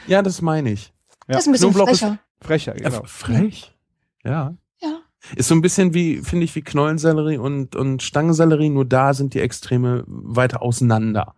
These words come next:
Speaker 2: Ja.
Speaker 3: Mhm.
Speaker 1: Ne, der Stangensellerie ist ja auch viel frischer, viel, ach,
Speaker 3: Viel
Speaker 1: jetzt hast du mich mit deinem frech durcheinander gebracht. Das war so,
Speaker 3: <laughs>
Speaker 1: so ein, so ein schönes Wortspiel oder, äh, schönes Adjektiv dafür. Der ist ein bisschen spritziger und der, der, der
Speaker 3: Mhm.
Speaker 1: Knollensellerie ist halt so ein bisschen,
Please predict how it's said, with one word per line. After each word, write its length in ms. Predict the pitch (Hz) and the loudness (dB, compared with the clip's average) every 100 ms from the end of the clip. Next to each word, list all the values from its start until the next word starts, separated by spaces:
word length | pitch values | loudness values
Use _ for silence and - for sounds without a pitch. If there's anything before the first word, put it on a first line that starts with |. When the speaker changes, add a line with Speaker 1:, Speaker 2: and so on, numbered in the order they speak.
| - | -14
Speaker 2:
Ja. 140 | 123 _ _ _ _ | -14 _ _ _ _
Speaker 3:
Mhm. 180 | 262 269 | 4 6
Speaker 1:
Ne, 120 | 262 | 6
der 100 | 120 | 4
Stangensellerie 580 | 117 131 131 123 120 120 | 2 2 4 4 4 4
ist 120 | 120 | 2
ja 80 | 117 | 2
auch 140 | 90 - | -2 -4
viel 340 | - 123 127 | 0 4 4
frischer, 460 | - - 120 123 113 | 0 -6 -4 -2 -4
viel, 400 | - 117 120 113 - _ - - - - - - _ _ _ _ _ _ _ _ _ _ - - _ | 0 4 4 2 -6 _ -20 -20 -20 -20 -20 -20 _ _ _ _ _ _ _ _ _ _ -20 -20 _
ach, 240 | - - - | -2 0 2
Speaker 3:
Viel 140 | 240 | 0
Speaker 1:
jetzt 240 | 208 - - | -2 -4 -4
hast 160 | - | -2
du 40 | 120 | -2
mich 140 | 113 | 0
mit 180 | 127 117 | 0 4
deinem 200 | 117 117 | 4 2
frech 340 | - - 131 | 0 -2 0
durcheinander 480 | - 104 107 101 104 | -2 -2 0 2 0
gebracht. 260 | 107 113 120 | 0 -2 -2
Das 160 | 113 | 0
war 80 | 120 | 2
so, 540 | - 120 240 - 285 120 | 2 4 4 4 2 4
Speaker 3:
<laughs> 0 | |
Speaker 1:
so 200 | 123 165 | 2 2
ein, 200 | 135 131 | 2 0
so 180 | 123 | 2
ein 120 | 131 127 | 2 2
schönes 300 | 135 127 120 | -2 0 0
Wortspiel 400 | 139 - 117 - | -2 -2 -4 -4
oder, 320 | 107 101 - 107 104 | 0 0 0 -2 -4
äh, 40 | |
schönes 300 | 113 - 127 | -4 -4 -2
Adjektiv 440 | - 113 104 - - | -2 -4 -4 -6 -6
dafür. 420 | 98 - 101 117 _ _ - - - | -8 -4 -2 -2 _ _ -20 -16 -4
Der 80 | - | 0
ist 100 | 147 | 4
ein 60 | 175 | 4
bisschen 220 | 170 - | 4 2
spritziger 540 | - - 180 - 117 | -2 -4 -4 0 0
und 120 | 101 110 | 2 2
der, 120 | 110 | 2
der, 200 | 110 110 | 2 2
der 140 | 110 | 0
Speaker 3:
Mhm. 60 | - | 0
Speaker 1:
Knollensellerie 520 | 123 143 147 143 139 | 0 0 2 2 2
ist 120 | 135 | 2
halt 120 | 135 | 0
so 80 | 127 | 0
ein 80 | 123 | -2
bisschen, 400 | 131 - 127 127 | -2 0 0 0